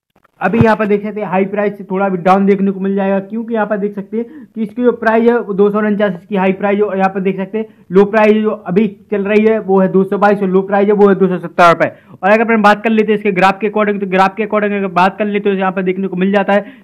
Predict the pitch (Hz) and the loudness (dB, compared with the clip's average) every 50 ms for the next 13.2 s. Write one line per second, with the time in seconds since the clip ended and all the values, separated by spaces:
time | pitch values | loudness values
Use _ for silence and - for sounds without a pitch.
0 | _ 196 196 185 180 196 202 202 208 214 233 220 202 220 214 214 208 214 208 202 | _ 0 2 4 4 4 4 4 2 0 -2 0 2 2 2 4 4 4 2 2
1 | 202 208 208 190 202 202 208 202 202 - 208 208 208 196 202 - 202 160 135 170 | 2 0 0 0 0 0 -2 -4 -4 -2 2 2 2 2 2 -2 -6 -2 0 0
2 | 180 180 214 214 214 208 196 208 202 196 202 190 202 202 196 214 208 202 190 190 | 0 2 2 2 2 2 4 2 2 2 2 0 -2 0 0 0 0 2 2 0
3 | 196 190 185 202 208 208 208 - - - - - 165 196 196 214 214 220 220 202 | 0 2 2 0 0 -2 -6 -10 -16 -20 -6 0 2 2 4 4 4 4 4 6
4 | 208 208 202 208 208 196 185 - 196 208 220 208 202 202 196 208 208 202 190 202 | 4 4 4 2 0 -2 0 0 0 0 0 -2 -2 -2 -2 0 -2 -2 -2 -4
5 | 196 185 190 208 214 - _ _ _ _ _ _ _ 220 185 185 185 185 - 214 | -6 -6 -8 -14 -20 -20 _ _ _ _ _ _ _ -4 -2 -2 -2 0 0 0
6 | 214 190 196 208 208 208 208 202 208 - - - - 202 214 226 220 - 220 202 | 0 4 4 4 4 4 4 2 0 -6 -12 -10 -4 0 0 0 2 2 0 2
7 | 196 196 202 202 202 - 220 214 202 208 208 208 202 208 208 190 202 196 202 202 | 4 4 4 2 0 -2 0 2 4 4 4 4 2 0 0 0 0 0 -2 -6
8 | 196 - 202 208 202 196 196 190 175 185 196 196 208 220 214 208 202 196 185 180 | -4 -2 0 0 0 0 0 0 0 0 0 0 0 0 0 0 2 0 -2 -2
9 | - 208 196 202 196 185 170 - - 240 220 - - 190 196 202 208 214 202 196 | -2 -4 -2 0 -2 -2 -2 -6 -10 -14 -14 -6 0 2 2 4 4 2 0 2
10 | - 220 202 208 208 196 208 196 208 208 196 202 202 196 196 208 202 202 202 214 | 0 -2 0 2 2 2 4 4 6 6 6 6 4 4 2 2 2 2 4 2
11 | 208 190 196 190 202 190 196 208 202 190 180 190 196 196 202 202 196 202 202 202 | 2 2 0 0 -2 -4 -2 0 0 2 2 2 2 0 -2 -2 0 2 4 4
12 | 196 190 196 196 202 180 190 185 185 190 185 - 214 208 208 208 208 202 196 196 | 4 2 2 0 0 0 0 0 0 -4 -4 -4 -4 -4 -4 -2 2 2 2 4
13 | 220 220 214 | 4 2 0